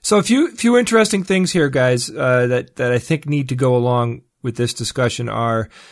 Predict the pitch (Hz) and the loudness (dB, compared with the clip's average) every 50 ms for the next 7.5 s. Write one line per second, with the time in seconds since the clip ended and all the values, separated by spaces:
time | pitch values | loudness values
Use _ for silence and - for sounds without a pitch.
0 | _ _ _ _ _ 170 151 147 170 170 180 175 175 180 170 180 175 165 156 - | _ _ _ _ _ -6 0 2 4 4 4 4 4 4 2 2 2 2 2 0
1 | - - 202 190 - - 196 170 151 151 135 139 156 156 170 156 - - 165 165 | -2 -2 -2 0 0 2 0 2 2 0 0 0 0 0 -2 -4 -4 -2 -2 -2
2 | 165 156 - 160 151 147 143 135 127 110 - - - - _ _ _ - 139 131 | -2 -2 -2 0 0 0 0 -2 -4 -8 -10 -12 -14 -16 _ _ _ -8 -4 -2
3 | 131 127 123 117 139 147 156 - 139 120 104 95 87 - _ _ - 123 127 123 | -2 -2 -2 0 0 0 0 0 -2 -4 -4 -6 -8 -14 _ _ -12 -10 -8 -4
4 | 120 135 139 139 131 - 147 143 143 143 139 139 139 139 - - _ _ _ _ | 0 0 0 0 0 -2 -4 -4 -2 -2 0 -2 -2 -4 -6 -10 _ _ _ _
5 | _ 127 131 135 139 143 143 147 147 143 139 139 143 147 160 147 131 135 143 151 | _ -4 -2 0 0 2 2 2 2 2 2 2 0 0 -4 -6 -4 -4 -2 -2
6 | 156 147 143 139 139 139 143 135 - _ _ _ _ _ _ _ - 135 131 - | -2 -2 -4 -4 -4 -6 -8 -12 -14 _ _ _ _ _ _ _ -8 -8 -8 -8
7 | 151 135 131 143 143 143 147 147 143 | -12 -12 -8 -8 -6 -6 -6 -8 -10